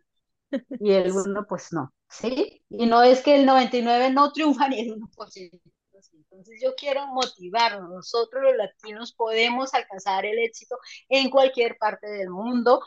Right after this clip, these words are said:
Speaker 1: y lo podemos hacer con estrategias claras para reinventarme en el extranjero.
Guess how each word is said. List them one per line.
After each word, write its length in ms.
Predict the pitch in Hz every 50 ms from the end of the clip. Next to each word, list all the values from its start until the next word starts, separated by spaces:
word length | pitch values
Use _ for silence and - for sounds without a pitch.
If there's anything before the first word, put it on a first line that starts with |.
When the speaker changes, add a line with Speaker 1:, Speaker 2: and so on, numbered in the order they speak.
| - _ - _ _ -
Speaker 1:
y 160 | 262 262 247
lo 180 | 240 233 220 -
podemos 460 | 214 214 208 208 214 220 240 240 240
hacer 440 | 208 196 - - 262 262 233 202 -
con 200 | - 208 208 202
estrategias 880 | 190 - _ - 170 160 _ - 190 196 196 - - 208 202 196 - _
claras 500 | - 240 247 254 262 254 254 262 269 269 -
para 220 | - 196 185 180
reinventarme 640 | 175 190 185 175 165 170 170 160 - 160 156 160 165
en 100 | 170 170
el 100 | 165 156
extranjero. 560 | 151 151 - - 131 139 160 - - - -